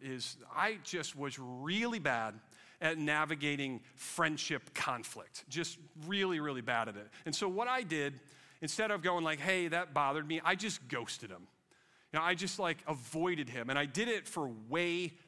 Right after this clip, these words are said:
too long. And when I finally came to my senses and realized, "Okay, we need a conversation, and I need to apologize," and also realized this guy is a great friend, and I don't wanna lose this friendship, I went to him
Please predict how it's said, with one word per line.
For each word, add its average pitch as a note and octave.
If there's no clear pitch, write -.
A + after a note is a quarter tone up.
too D3
long. G#2+
And G#3
when G#3+
I -
finally C4
came G#3
to F#3
my E3
senses D3
and D3+
realized, D#3
"Okay, D3+
we D#3
need F3+
a C#3
conversation, C#3
and C3+
I E3
need D#3+
to B2
apologize," C#3+
and F3
also A#3+
realized D#3+
this -
guy F#3
is D#3+
a D3
great F3+
friend, C#3
and C#3
I F3
don't F#3+
wanna D#3+
lose C#3
this C3
friendship, B2
I E3
went F#3
to F3+
him A#2